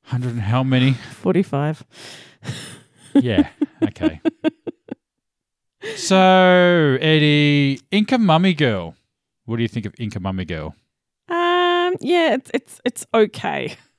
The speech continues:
Speaker 2: It has, it has a lot of issues, this
Speaker 1: So what's
Speaker 2: one.
Speaker 1: it like coming back to it? Like a
Speaker 2: Um, look, you know, uh,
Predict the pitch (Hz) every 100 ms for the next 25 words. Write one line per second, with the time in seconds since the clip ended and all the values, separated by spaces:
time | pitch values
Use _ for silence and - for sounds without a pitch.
0 | _ - - - 294 - - 214 - -
1 | - 214 190 190 190 170 143 147 151 156
2 | 151 151 - 139 147 156 147 - 147 135
3 | 113 120 - 107 98 90 92 92 98 -
4 | 247 262 269 262 262 262 269 262 233